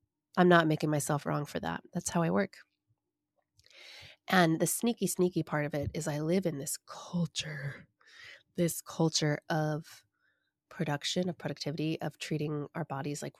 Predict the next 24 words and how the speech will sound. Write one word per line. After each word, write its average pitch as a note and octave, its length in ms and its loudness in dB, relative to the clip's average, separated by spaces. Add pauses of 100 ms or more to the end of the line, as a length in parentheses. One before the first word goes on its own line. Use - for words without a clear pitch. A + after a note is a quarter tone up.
robots A3 720 0
that - 180 -4
don't C#3+ 340 -2
have C#3+ 440 -2 (180)
seasons, G3 640 -2
cycles, D#3+ 720 0
and - 160 -16
downtimes, E3+ 840 -2
and, - 160 -12 (800)
um, D#3+ 540 -2 (1080)
you D#3+ 120 -2
know, D3 160 -2
just - 240 -4
animal D#3 380 2
needs D#3 600 -2
and - 200 -8
children F3+ 680 6
and, F3 380 -4 (160)
and D#3 140 -2
responsibilities. D#3+ 880 -2
And E3 180 -2
so E3 420 -2
I F3 320 4
can F#3+ 140 -4